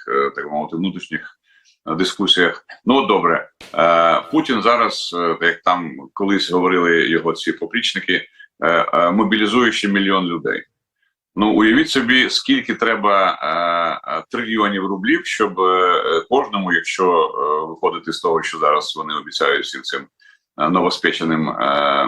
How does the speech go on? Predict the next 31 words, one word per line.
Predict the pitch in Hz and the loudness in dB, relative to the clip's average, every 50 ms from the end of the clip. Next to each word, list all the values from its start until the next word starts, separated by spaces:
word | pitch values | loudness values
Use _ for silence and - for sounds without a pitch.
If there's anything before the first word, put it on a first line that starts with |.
| - - - | -4 -8 -10
м, | 64 67 67 69 | -8 -8 -6 -4
е, | 69 69 69 73 82 | -2 -2 -2 -2 -2
військовим, | 87 87 - - - 131 123 113 104 - | -2 -2 -2 0 0 0 2 2 0 -2
скільки | - - 113 110 107 | -2 -4 -4 -4 -2
треба | 104 104 101 101 101 | 0 0 0 0 0
виплатити | 98 87 95 92 - 95 85 82 | -2 -4 -6 -6 -4 -4 -4 -2
грошей. | 82 - - - 53 50 - - _ _ _ _ _ _ | -4 -4 -4 -2 -2 -2 -4 -6 _ _ _ _ _ _
Де | 78 82 113 123 | 0 2 2 4
їх | 131 113 104 | 2 2 0
взяти? | 95 113 127 143 147 - 117 107 101 95 - | 0 0 0 0 0 2 2 2 2 2 0
Їх | 95 95 | -2 -2
взяти | 87 107 107 - - 92 | -2 -2 -2 -2 -2 -2
нема | 92 90 90 87 | 0 2 2 2
де, | 85 110 98 | 2 2 0
тому | - 104 101 101 98 | 0 0 -2 -2 -2
що, | - - - 95 92 87 - - - - - _ _ - | -2 0 2 2 2 2 0 -2 -10 -20 -20 _ _ -4
е, | - 87 | -2 0
дефіцит, | 90 98 101 - 110 - - 117 107 92 - - - 90 | 2 2 2 2 0 0 2 2 0 0 -2 -6 -2 0
е, | 87 87 87 85 82 82 82 82 78 76 - | 2 2 2 2 2 2 2 2 2 2 0
бюджету | 85 92 101 92 90 123 139 135 - 123 117 110 104 - - | 0 0 0 2 2 0 0 0 0 2 2 2 2 0 -2
вже, | 92 92 - - 101 104 104 104 104 98 78 - - | -8 -8 -4 0 0 2 4 4 2 2 0 0 -2
е, | 73 82 85 85 85 85 - - | 0 0 2 2 2 0 0 0
перетворився | 101 95 90 - 98 101 104 101 - - - 92 90 87 80 - - _ _ _ _ - 80 90 | 0 -2 0 0 0 0 2 0 0 0 0 2 0 0 -2 -4 -8 _ _ _ _ -2 -2 0
з, | 85 82 - 95 92 90 90 87 87 87 85 - - 65 80 | 0 0 0 2 2 4 4 4 2 2 0 0 -2 -2 -2
е, | 82 82 82 85 | -2 0 0 0
дірки | 87 113 123 123 - - - 104 98 | 0 0 0 0 0 -2 -2 -2 -2
в | - - - | -2 -4 -2
провалля. | 104 117 104 90 80 71 67 65 64 62 55 - - _ _ _ _ _ _ _ - - | 0 0 2 2 2 2 2 0 -2 -2 -4 -6 -8 _ _ _ _ _ _ _ -6 -2
Е, | 73 76 76 76 - - | 0 2 2 2 0 0
і | - 92 | 0 0
якщо | 90 92 92 - - - 113 107 101 98 90 85 - | 0 0 -2 -2 -2 0 2 2 4 4 4 2 0